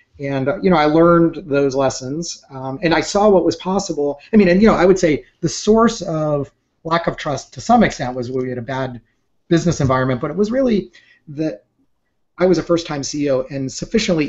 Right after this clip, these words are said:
insecure that I felt like I needed to bully people or I needed to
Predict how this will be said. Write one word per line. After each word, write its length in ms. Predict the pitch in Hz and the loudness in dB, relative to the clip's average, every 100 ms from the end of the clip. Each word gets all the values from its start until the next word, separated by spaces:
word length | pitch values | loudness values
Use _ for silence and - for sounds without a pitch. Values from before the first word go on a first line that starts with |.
| 151 | 0
insecure 640 | - - - 180 165 143 | -2 -4 -2 2 4 4
that 80 | 135 | 2
I 100 | 135 127 | -2 -2
felt 140 | 143 127 | -4 -4
like 120 | 131 - _ _ _ 151 | -4 -6 _ _ _ -2
I 20 | 156 | -2
needed 180 | 147 127 | -2 -4
to 60 | 123 113 | -6 -2
bully 300 | 147 139 135 | 0 0 -2
people 560 | 107 127 110 123 117 120 | -4 -10 -8 -8 -6 -4
or 80 | 127 131 | -2 0
I 40 | 139 | 0
needed 280 | 139 131 | -2 -4
to 60 | 120 | -6